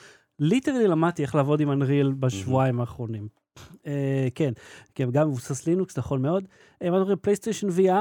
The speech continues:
Speaker 1: החדש. אה, אני שמעתי עליו דברים טובים מאוד. ראית את זה?
Speaker 2: לא.
Speaker 1: אה,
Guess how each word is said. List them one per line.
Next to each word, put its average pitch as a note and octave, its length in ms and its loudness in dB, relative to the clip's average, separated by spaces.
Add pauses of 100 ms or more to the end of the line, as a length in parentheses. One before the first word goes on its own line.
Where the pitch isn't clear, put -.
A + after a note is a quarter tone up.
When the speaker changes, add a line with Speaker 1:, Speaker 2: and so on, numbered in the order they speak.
(120)
Speaker 1:
החדש. B2+ 600 -4
אה, C3 320 0
אני C#3+ 120 0
שמעתי E3+ 340 0
עליו D3 140 -2
דברים B2+ 320 0
טובים C3 460 -4
מאוד. D3+ 400 -2 (220)
ראית D3 200 -6
את G3 100 -4
זה? A3 140 -6 (560)
Speaker 2:
לא. G2+ 120 6 (440)
Speaker 1:
אה, D3 60 -2